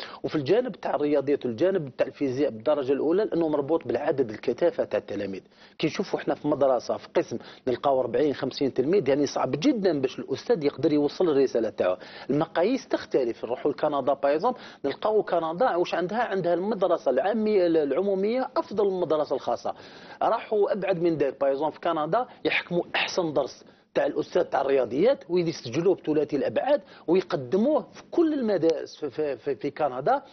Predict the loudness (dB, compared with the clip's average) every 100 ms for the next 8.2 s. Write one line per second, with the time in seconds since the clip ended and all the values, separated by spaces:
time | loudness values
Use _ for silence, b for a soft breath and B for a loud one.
0 | B B B -2 -2 -8 -8 -6 -4 -4
1 | -4 -2 0 0 0 -2 -10 -10 -6 -2
2 | -4 -2 -4 -4 -4 -4 0 0 0 -4
3 | -8 -4 -2 -2 B B B 0 2 2
4 | -2 -2 0 2 2 2 0 -2 0 -2
5 | -2 -2 0 0 2 2 2 2 2 2
6 | 0 2 2 2 4 4 4 0 -2 -2
7 | -8 _ _ -20 -8 -2 -2 0 0 2
8 | -2